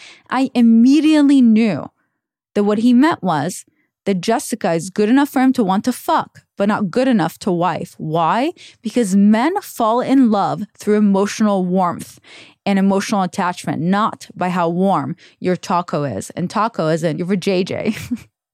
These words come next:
And I'm not here to shame you, anyone listening. I'm doing quite the opposite. I'm trying to empower you because somewhere along the lines, I believe that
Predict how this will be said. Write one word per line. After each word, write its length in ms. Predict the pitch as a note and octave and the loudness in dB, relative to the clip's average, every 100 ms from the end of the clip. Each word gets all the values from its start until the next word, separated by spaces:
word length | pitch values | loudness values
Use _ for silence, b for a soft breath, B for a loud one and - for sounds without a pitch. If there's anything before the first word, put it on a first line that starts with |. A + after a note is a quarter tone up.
| _ - | _ -4
And 140 | A#3+ | -2
I'm 200 | A3+ E4 | 0 0
not 180 | F4+ F4 | 0 0
here 180 | D#4+ D#4+ | 0 0
to 120 | D4 | -2
shame 320 | - B3 A#3+ | -2 2 4
you, 180 | A#3 A#3 | 4 4
anyone 360 | G3+ A3+ A3 | 2 2 2
listening. 520 | G#3+ A3 F3 D#3+ A2+ - | 0 -2 -6 -6 -6 -4
I'm 120 | G3 | -2
doing 200 | G#3+ A#3+ | 2 0
quite 240 | B3 A3 | 0 -2
the 60 | F#3+ | -2
opposite. 360 | G3+ - - E3+ | -2 -4 -4 -4
I'm 80 | |
trying 220 | F#3 C4 C#4 | -2 0 2
to 80 | C#4+ | 2
empower 400 | A3+ G#3 G3 G3+ | 0 0 0 0
you 220 | B3+ C4+ | 0 0
because 320 | G3+ G#3 G3 | -2 -2 -4
somewhere 320 | - G3+ C4 | -2 0 2
along 260 | C4 A3 A3+ | 2 2 0
the 120 | F#3+ | 0
lines, 340 | E3 E3+ F3 - | 0 -2 -4 -6
I 80 | |
believe 380 | D#3+ F3+ F3+ F#3 | -4 -2 -2 -2
that 340 | F#3+ F3 - | -2 -4 -6